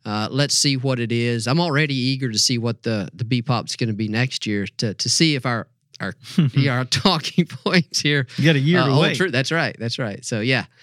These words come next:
Speaker 1: that, that's a, uh, another kind of bright spot to look forward to in terms of their overall health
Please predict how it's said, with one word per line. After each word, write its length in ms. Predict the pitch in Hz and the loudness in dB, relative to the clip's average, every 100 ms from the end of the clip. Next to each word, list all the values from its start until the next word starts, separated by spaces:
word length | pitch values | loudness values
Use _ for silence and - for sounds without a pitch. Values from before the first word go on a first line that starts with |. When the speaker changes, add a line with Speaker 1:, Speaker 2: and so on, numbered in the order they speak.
| _ | _
Speaker 1:
that, 200 | 151 170 | 2 2
that's 220 | 156 165 | 0 0
a, 140 | 156 135 _ _ - | 0 -4 _ _ -10
uh, 220 | 107 104 | -8 -6
another 440 | 123 123 127 117 110 | -2 -2 0 -2 -4
kind 200 | 131 117 | -4 -4
of 60 | |
bright 240 | 110 113 113 | -2 -2 -2
spot 260 | - 104 | -4 -4
to 80 | - | -4
look 120 | 98 | -10
forward 320 | - 107 101 104 | -6 -4 -4 -4
to 160 | 107 | -4
in 100 | 104 | -4
terms 260 | 98 104 98 | -4 -6 -6
of 60 | |
their 140 | 95 95 | -8 -4
overall 380 | 151 185 170 143 | -2 0 0 2
health 300 | 147 139 | 0 0